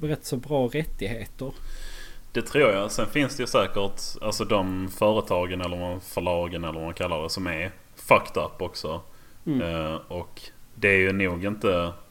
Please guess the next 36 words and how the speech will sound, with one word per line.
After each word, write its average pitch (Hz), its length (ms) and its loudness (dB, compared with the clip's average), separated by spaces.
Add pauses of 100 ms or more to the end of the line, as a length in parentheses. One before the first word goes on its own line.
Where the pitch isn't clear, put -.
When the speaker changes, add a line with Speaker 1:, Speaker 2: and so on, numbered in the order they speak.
(720)
Speaker 2:
jätteroligt 85 720 -4
att 90 60 -4
vara 87 100 -4
porrskådis 87 560 -2
alltid, 90 640 -2
men 95 160 -2
jag 98 140 -2
tror, 85 320 -2
som 107 200 -4
du 123 100 4
säger, 82 340 2
att - 100 -6
i 92 40 -4
många 90 280 -2
fall 123 240 4
så 98 100 0
är 87 60 2
det 82 60 -2
bara 92 160 0
ett - 80 -10
jobb 85 240 -2
som 92 180 -4
vilket 90 280 -6
som 90 440 -4
helst, - 520 -8
liksom. 85 360 -8 (500)
Speaker 1:
Mm. 113 200 0 (440)
Speaker 2:
Eh. 101 120 -6
Speaker 1:
Eh, 147 220 4
jag 147 120 2
tror 151 200 6
absolut 151 360 2
att 143 120 -2
man 127 360 0
kanske 127 220 -4
blir 117 240 -4